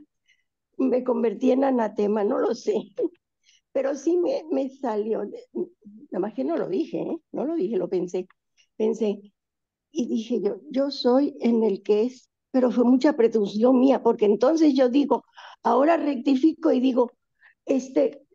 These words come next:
te-, debemos tender a ser,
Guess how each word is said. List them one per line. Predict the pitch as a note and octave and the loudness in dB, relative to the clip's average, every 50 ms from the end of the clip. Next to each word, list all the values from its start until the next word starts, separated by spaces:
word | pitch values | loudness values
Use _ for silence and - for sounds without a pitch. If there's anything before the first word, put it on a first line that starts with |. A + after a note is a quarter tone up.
| D#4+ E4+ D#4 _ - C#4+ D4 D4 - | -20 -20 -14 _ -2 -2 -2 -2 0
te-, | D4 C#4+ C4+ - - | -2 -2 -2 -2 -2
debemos | B3 C#4 C4 A#3 C4+ D4+ E4 F4+ F#4+ F#4 - | -2 0 0 0 0 0 0 0 -2 -2 -2
tender | D4 C#4 C4+ C4 C4 A#3 B3+ C4+ E4+ F#4 G#4 - - _ - - _ _ _ - | -2 0 0 0 0 0 0 0 0 -2 -6 -10 -12 _ -20 -20 _ _ _ -10
a | - B3+ C4+ C4+ | -6 -6 -4 -4
ser, | B3+ - - - - D4 D#4+ E4+ F#4+ G#4 | -6 -8 -10 -6 -2 0 0 2 0 -2